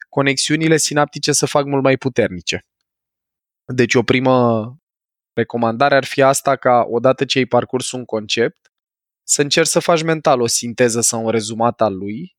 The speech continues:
și dacă simți că nu-ți iese, parcă nu ți-aduce aminte ceva, mai chinuie-te un pic și după aia uită-te peste notițe sau încearcă să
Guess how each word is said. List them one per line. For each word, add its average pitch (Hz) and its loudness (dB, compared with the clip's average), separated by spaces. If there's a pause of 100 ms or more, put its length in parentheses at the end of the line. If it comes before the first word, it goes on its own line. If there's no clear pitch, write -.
și - 0
dacă 131 2
simți 139 -2
că 135 0
nu-ți 127 -2
iese, 113 2 (560)
parcă 117 0
nu 113 -4
ți-aduce 117 0
aminte 117 -4
ceva, 101 -2
mai 131 0
chinuie-te 151 -2
un 110 -4
pic 104 -8 (720)
și - 0
după 147 0
aia 165 6
uită-te 123 2
peste 120 -2
notițe 113 -2
sau 110 0
încearcă 110 -2
să 107 0